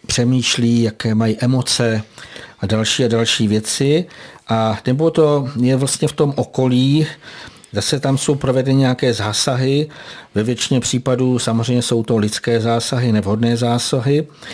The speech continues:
A to magneticky přitáhne ty formy, které nějakým způsobem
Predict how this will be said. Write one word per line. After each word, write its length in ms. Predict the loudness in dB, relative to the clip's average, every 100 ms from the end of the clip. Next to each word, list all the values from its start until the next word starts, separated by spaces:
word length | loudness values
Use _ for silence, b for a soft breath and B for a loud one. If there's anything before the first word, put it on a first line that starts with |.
| B B B
A 60 | -8
to 300 | -2 -2 -2 B B -4
magneticky 600 | -2 -2 -2 -4 -4 -2
přitáhne 800 | -2 0 2 2 4 4 2 -2 B B B B -4
ty 160 | -2
formy, 640 | -2 -2 0 2 2 2 -2 B B B
které 400 | -6 -2 0 0
nějakým 400 | 0 0 0 0
způsobem 800 | 0 -4 -2 0 2 2 2